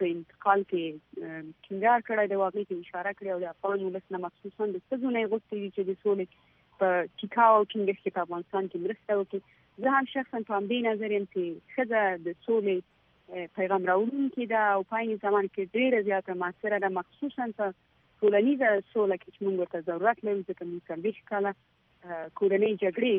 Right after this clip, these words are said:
شاته پرېښي دي او دا مهال هم، تر ډېره بریده موږ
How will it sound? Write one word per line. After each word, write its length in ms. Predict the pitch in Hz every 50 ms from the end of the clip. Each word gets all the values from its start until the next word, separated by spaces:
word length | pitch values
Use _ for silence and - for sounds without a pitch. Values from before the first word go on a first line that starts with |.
| - -
شاته 240 | - 170 170 - 165 -
پرېښي 420 | - 170 160 160 160 165 _ - 170 165
دي 80 | 175 170 160
او 80 | 160 160 165 160 226
دا 80 | 220 233 226
مهال 260 | 220 214 208 214 208 202 196
هم، 100 | 202 202 196 190 185 - - - 170 165 165 165 160 -
تر 80 | - 170 180 190
ډېره 200 | 247 240 214 208
بریده 200 | 185 208 185 190 180
موږ 120 | 180 185